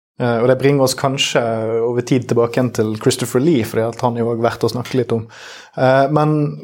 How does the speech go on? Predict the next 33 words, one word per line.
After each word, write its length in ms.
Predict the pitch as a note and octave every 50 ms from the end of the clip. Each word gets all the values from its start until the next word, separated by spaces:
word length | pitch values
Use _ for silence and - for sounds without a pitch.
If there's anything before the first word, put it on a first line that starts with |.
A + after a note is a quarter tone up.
| D#3 D#3 D#3
Christopher 380 | D3+ - D#3 D#3 D#3 D3 E3+ E3
Lee 240 | E3 F3 E3+ C#3+
sin, 320 | - - C#3 C3 C3 C3 C3 C3
eh, 680 | B2+ B2 B2 B2 A#2+ A#2+ A#2+ A#2+ A#2+ A#2 A#2 A#2+ B2+
rollefigur 560 | B2+ C3+ C3+ D3 - - D3+ B2 A#2+ A2+ A2
i 80 | A#2 A2+
filmen, 260 | C#3 C3+ B2 A2+ G#2+
han 160 | A2+ A#2 A#2
er 80 | B2 A#2+
jo 60 | A#2+
da 180 | A2+ B2 A#2+ A#2
Lord 460 | A#2+ B2+ C3+ C3 B2 A2+ G#2+ G#2+ G#2+
Summer 400 | - - B2+ B2 A#2 A2 G#2+ G#2
Isle, 340 | G#2+ A2 A2 G#2+ G2+ G#2 - - - - _ _
og 180 | - C#3+ - -
så 100 | C3+ A#2+
heter 600 | G#2 - - B2 A#2+ B2 - - - B2+ A#2+ A#2
denne 180 | A2+ A#2 A#2+ A#2+
øyen 400 | A#2+ A#2 A#2 A2+ G#2 G#2 G2+ G#2+ G#2+
Summer 360 | - - - A2 G#2 - G#1
Isle. 240 | G1+ G1+ G1+ - - _ _ _ _
Eh, 340 | _ - B2+ B2+ A#2+ A#2+ A#2+
og 160 | - C3+ B2+
så 80 | - A#2+
er 240 | C3+ C#3 C3+ B2+ B2+ - - - - - D#3+
bakhistorien 800 | C3+ C#3+ C3 C3 - - C#3+ - - D3+ C3 B2 - A#2 G#2+ A2
der 220 | A#2+ B2+ B2+ A#2+ B2+
er 80 | B2+
at 160 | B2 A#2+ - -
bestefaren 880 | B2 A#2 - - - - - B2+ - - C3+ A#2 A2 A2 A2+ A2 A2 A2
til 120 | A2 A#2
Christopher 400 | - B2 A2+ - B2+ A#2 C3 B2+
Lee, 240 | B2+ D3 F3 F#3+ D3+